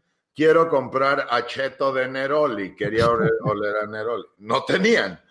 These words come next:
Pero ya que estaba en la tienda, dije, "Bueno, a ver, podemos mezclar un poco del Chanel Blue con un poco del, eh, Ralph Lauren Light Blue or whatever y este",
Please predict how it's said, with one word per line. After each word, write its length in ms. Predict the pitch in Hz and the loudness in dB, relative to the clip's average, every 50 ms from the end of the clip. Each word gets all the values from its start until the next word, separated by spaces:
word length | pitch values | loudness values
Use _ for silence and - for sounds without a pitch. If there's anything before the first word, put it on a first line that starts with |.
| _ _ _ _ _ _ _ _ | _ _ _ _ _ _ _ _
Pero 200 | _ 190 196 202 | _ 4 4 6
ya 160 | - 262 285 285 | 6 4 4 4
que 80 | 311 | 2
estaba 280 | 247 - 247 240 240 233 | 2 2 4 4 4 4
en 80 | 226 | 4
la 120 | 196 180 170 | 2 2 2
tienda, 300 | 196 185 180 180 180 170 | 0 0 0 0 0 0
dije, 220 | 170 175 165 196 | 0 0 0 2
"Bueno, 320 | 214 233 247 202 160 143 139 | 2 4 2 2 2 0 0
a 80 | 139 | 0
ver, 320 | 143 143 139 117 98 92 - _ _ _ _ _ | 2 2 0 0 -2 -6 -12 _ _ _ _ _
podemos 380 | - 165 185 208 220 240 226 202 | 0 2 2 4 4 4 2 2
mezclar 600 | 175 151 135 - - - 175 160 160 165 160 - 156 | 0 -2 -4 -4 -4 0 2 2 4 2 2 0 -2
un 180 | 170 170 170 | -4 -6 -4
poco 360 | - 170 180 175 - 190 185 | -2 -2 -2 0 0 0 0
del 260 | 175 143 123 123 123 123 | 2 2 0 -2 -2 -6
Chanel 540 | - - 139 127 135 139 147 147 156 156 147 | -8 -4 -4 -4 -2 -2 -2 -2 -2 -2 -2
Blue 500 | 135 143 143 143 143 143 156 175 170 - _ _ _ _ _ _ _ | 0 2 4 4 4 4 2 -2 -4 -10 _ _ _ _ _ _ _
con 240 | _ - 123 131 139 | _ 0 0 2 2
un 160 | 165 170 165 165 | 0 0 0 2
poco 380 | 170 165 160 160 165 165 160 | 4 4 4 4 4 4 4
del, 400 | 147 131 120 117 117 117 113 113 | 4 6 4 4 4 2 2 2
eh, 240 | 113 113 110 110 113 110 110 123 | 2 2 2 2 0 0 0 2
Ralph 300 | 135 131 135 147 135 135 | 2 4 4 2 2 0
Lauren 480 | 135 127 123 127 135 131 127 123 123 123 | 0 2 2 4 4 4 4 2 2 2
Light 280 | 120 123 123 120 120 120 | 2 4 4 2 0 -4
Blue 320 | 123 120 120 127 135 127 | -4 -2 0 0 2 2
or 240 | 117 110 113 113 110 | 4 4 4 4 4
whatever 580 | 110 107 110 117 117 117 113 120 120 120 117 117 | 4 2 4 4 4 4 6 6 4 4 4 2
y 100 | 117 117 | 2 4
este", 540 | 120 123 120 117 - - 123 123 151 160 | 4 4 2 2 0 0 0 0 0 0